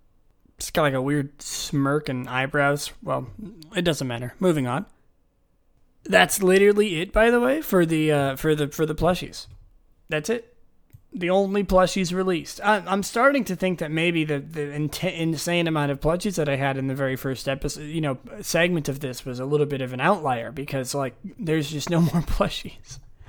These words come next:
Uh, but on the merch side, there is one more thing. A, uh, Riolu and Lucario ring.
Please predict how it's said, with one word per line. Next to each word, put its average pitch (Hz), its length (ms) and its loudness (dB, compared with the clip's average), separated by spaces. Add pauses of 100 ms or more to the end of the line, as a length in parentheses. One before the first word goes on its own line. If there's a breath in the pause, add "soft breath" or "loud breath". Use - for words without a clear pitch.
(480 loud breath)
Uh, 156 220 6
but 185 440 2 (920)
on 208 220 8
the 196 40 4
merch 170 280 2
side, 123 560 -4
there 139 140 -4
is 147 240 -2
one 147 240 2
more 135 200 0
thing. 120 300 -8
A, 185 400 -4 (580 soft breath)
uh, 151 440 2 (260)
Riolu 226 840 2
and 175 240 2
Lucario 156 920 4
ring. 123 380 -4